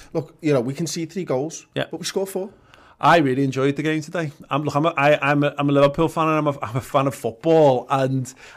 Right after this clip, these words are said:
Speaker 2: I, I, we, we watch some dire games of football. Uh, the Reds play in some dire games at times, and I don't know wh-, what people would rather have. I, I would rather win four three than win one nil.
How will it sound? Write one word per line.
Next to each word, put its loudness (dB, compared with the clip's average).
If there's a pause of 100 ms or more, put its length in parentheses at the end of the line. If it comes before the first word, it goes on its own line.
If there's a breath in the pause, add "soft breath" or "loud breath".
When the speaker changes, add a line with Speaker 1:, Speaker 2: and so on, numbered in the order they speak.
(120)
Speaker 2:
I, 4 (480)
I, 0
we, -2
we 0
watch 2
some -2
dire 0
games -2
of -8
football. -2 (380)
Uh, -10
the -4
Reds -2
play -2
in -6
some -4
dire 2
games -2
at -8
times, -2 (300 loud breath)
and 0
I 4
don't 0
know 0
wh-, -6
what -2
people -4
would -6
rather 2
have. 0
I, -6
I 0
would 2
rather 6
win 2
four -2
three -2
than -2
win -2
one -6
nil. -8